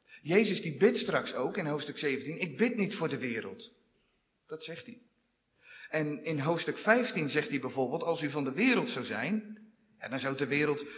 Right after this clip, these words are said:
het hare lief hebben. Maar omdat u niet van de wereld bent, maar ik u uit de wereld heb uitverkoren, daarom haat de wereld u." En zojuist daarvoor zei hij ook, "Ja, haten ze mij ook."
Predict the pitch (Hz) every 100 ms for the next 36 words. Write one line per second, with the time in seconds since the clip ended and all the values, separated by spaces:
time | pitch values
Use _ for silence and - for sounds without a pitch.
0 | - - - 131 139 139 147 143 120 -
1 | 98 - - - - 135 170 - - -
2 | 202 196 190 165 143 156 208 285 - -
3 | - - 196 254 320 214 143 127 113 107
4 | 107 110 131 208 - 143 156 185 - 151
5 | 131 - - - 247 302 - - 147 156
6 | 135 117 113 - - 220 - 214 202 226
7 | 226 240 233 - - - - _ - 143
8 | 214 233 190 143 185 185 175 143 139 120
9 | 101 120 95 - - _ _ _ _ _
10 | 104 101 104 101 95 131 170 170 120 123
11 | 151 139 139 113 110 123 135 110 98 117
12 | 117 95 95 110 139 147 113 -